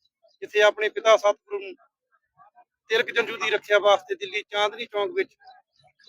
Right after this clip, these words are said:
ਕੁਰਬਾਨ ਹੋਣ ਵਾਸਤੇ, ਜਿਨ੍ਹਾਂ ਦੇ ਨਾਲ ਭਾਈ ਮਤੀ ਦਾਸ ਜੀ, ਭਾਈ ਸਤੀ ਦਾਸ ਜੀ, ਭਾਈ ਦਿਆਲਾ ਜੀ ਨੇ ਵੀ ਸੀਸ ਤੇ ਬਲੀਦਾਨ ਦਿੱਤੇ, ਕੁਰਬਾਨੀਆਂ ਕੀਤੀਆਂ, ਮਹਾਰਾਜ ਨੇ ਤਿਲਕ ਜੰਝੂ ਦੀ ਰੱਖਿਆ ਕੀਤੀ। ਸਤਿਗੁਰੂ ਮਹਾਰਾਜ ਸੱਚੇ ਪਾਤਸ਼ਾਹ ਕਿਰਪਾ ਕਰਨ,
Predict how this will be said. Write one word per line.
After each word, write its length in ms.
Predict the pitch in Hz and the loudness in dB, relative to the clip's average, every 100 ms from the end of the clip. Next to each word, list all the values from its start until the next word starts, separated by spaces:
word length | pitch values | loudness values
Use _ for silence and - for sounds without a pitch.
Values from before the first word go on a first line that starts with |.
| _ _ _ | _ _ _
ਕੁਰਬਾਨ 360 | 185 175 208 226 | -6 0 2 2
ਹੋਣ 180 | 226 | -2
ਵਾਸਤੇ, 460 | 208 202 190 - 185 | 2 2 2 0 -6
ਜਿਨ੍ਹਾਂ 440 | 160 _ 226 262 | -8 _ -2 0
ਦੇ 120 | 247 233 | 0 2
ਨਾਲ 220 | 208 202 | 2 2
ਭਾਈ 220 | - 190 | 0 -6
ਮਤੀ 280 | 185 202 208 | -6 -6 -2
ਦਾਸ 260 | 196 190 | 2 0
ਜੀ, 180 | - 190 220 | 0 -12 -4
ਭਾਈ 160 | 190 | -4
ਸਤੀ 300 | 175 202 - | -2 -8 -10
ਦਾਸ 240 | 214 208 180 | -4 -4 -4
ਜੀ, 100 | _ | _
ਭਾਈ 160 | 214 185 | -10 -8
ਦਿਆਲਾ 340 | 175 185 185 | -4 -4 0
ਜੀ 140 | 202 196 | -2 0
ਨੇ 120 | 202 | -4
ਵੀ 160 | 190 180 _ _ 226 - _ _ | -6 -16 _ _ -20 -20 _ _
ਸੀਸ 260 | - 202 - | -8 -8 -2
ਤੇ 140 | 208 | -4
ਬਲੀਦਾਨ 500 | 190 190 190 196 196 | -2 -6 -4 -4 -4
ਦਿੱਤੇ, 340 | 180 196 196 | -6 -2 -2
ਕੁਰਬਾਨੀਆਂ 680 | 208 _ - 190 180 185 208 | -2 _ -12 -6 -4 -4 -4
ਕੀਤੀਆਂ, 400 | 202 196 - 202 | -4 -8 -8 -4
ਮਹਾਰਾਜ 360 | 196 185 190 190 | -2 -2 -2 -2
ਨੇ 160 | 190 185 | -2 -6
ਤਿਲਕ 480 | _ - 208 220 | _ -6 -6 -6
ਜੰਝੂ 240 | 208 196 196 | -6 -6 -6
ਦੀ 120 | 185 | -10
ਰੱਖਿਆ 280 | 180 - 202 | -8 0 0
ਕੀਤੀ। 380 | 185 180 185 165 _ 139 139 143 - - - | 0 -16 -14 -16 _ -20 -20 -20 -20 -20 -2
ਸਤਿਗੁਰੂ 420 | 196 214 262 254 | 0 0 -2 -4
ਮਹਾਰਾਜ 280 | 233 247 220 | 0 0 0
ਸੱਚੇ 240 | 208 214 | -6 -8
ਪਾਤਸ਼ਾਹ 420 | 208 202 - 208 | 0 0 0 -6
ਕਿਰਪਾ 340 | 196 196 - 196 | -8 -8 -2 0
ਕਰਨ, 320 | 190 180 | 0 -2